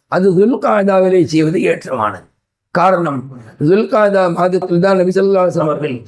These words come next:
நான்கு உம்ராக்களையுமே மேற்கொண்டார்கள். முதல் உம்ரா ஹிஜ்ரி ஆறிலே,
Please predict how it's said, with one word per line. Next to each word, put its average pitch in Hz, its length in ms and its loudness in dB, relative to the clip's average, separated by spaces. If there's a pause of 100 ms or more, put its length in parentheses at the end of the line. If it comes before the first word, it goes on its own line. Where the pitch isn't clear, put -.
(260)
நான்கு 190 600 0
உம்ராக்களையுமே 180 680 0
மேற்கொண்டார்கள். 113 760 -4 (280)
முதல் 202 420 2
உம்ரா 165 500 0 (300)
ஹிஜ்ரி 190 400 4
ஆறிலே, 165 680 0